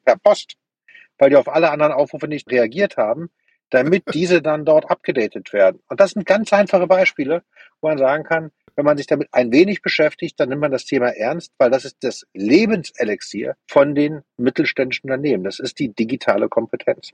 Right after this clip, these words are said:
Speaker 2: Herr Schönbrunn, wie oft raufen Sie sich denn vorhandenes Resthaar, wenn Sie so mit, ich sag mal, dem typischen mittelständischen Unternehmer ins Gespräch kommen, der ja vor vielleicht ungefähr zehn Jahren noch gesagt hat, „Ach, Security, dat, äh, damit hab ich nichts zu tun, das ist nicht meine Baustelle.“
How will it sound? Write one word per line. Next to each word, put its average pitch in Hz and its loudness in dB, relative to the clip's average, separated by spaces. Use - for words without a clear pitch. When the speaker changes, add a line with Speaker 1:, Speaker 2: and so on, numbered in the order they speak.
Speaker 2:
Herr 110 -8
Schönbrunn, 151 -2
wie 151 -4
oft - -8
raufen 131 -4
Sie 165 -4
sich 151 -6
denn 147 0
vorhandenes 143 -2
Resthaar, 139 -2
wenn 143 0
Sie 135 -4
so 135 2
mit, 131 -4
ich - -12
sag 127 -6
mal, 135 -2
dem 123 -2
typischen 156 -2
mittelständischen 143 -2
Unternehmer 135 -2
ins 131 -8
Gespräch 143 -6
kommen, 151 0
der 135 6
ja 147 6
vor 143 -2
vielleicht 131 -6
ungefähr 147 -4
zehn 143 -4
Jahren 147 -4
noch 151 -2
gesagt 143 0
hat, 156 0
„Ach, - -4
Security, 151 0
dat, 135 -2
äh, 120 0
damit 120 -2
hab 120 -2
ich 123 -6
nichts - -6
zu - -6
tun, 104 -6
das 104 -4
ist - -8
nicht 117 -4
meine 104 -4
Baustelle.“ 90 -10